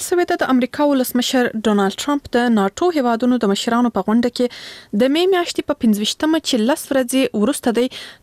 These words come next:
د بلجیم په پلازمینه بروکسل کې ګډون وکړي. چارواکي وایي چې په افغانستان کې د ناټو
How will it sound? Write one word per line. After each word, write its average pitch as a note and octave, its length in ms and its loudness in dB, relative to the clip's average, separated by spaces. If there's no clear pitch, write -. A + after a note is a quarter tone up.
د C4 160 4
بلجیم D#4+ 460 0
په E4 160 -4
پلازمینه A#3+ 480 0
بروکسل A#3+ 360 -2
کې C4+ 280 -2
ګډون G3 300 2
وکړي. F3 260 -4
چارواکي D4 460 0
وایي D#4+ 180 2
چې - 180 -8
په B3 120 -4
افغانستان B3 580 -2
کې A#3 160 -2
د G3 80 2
ناټو A3+ 260 0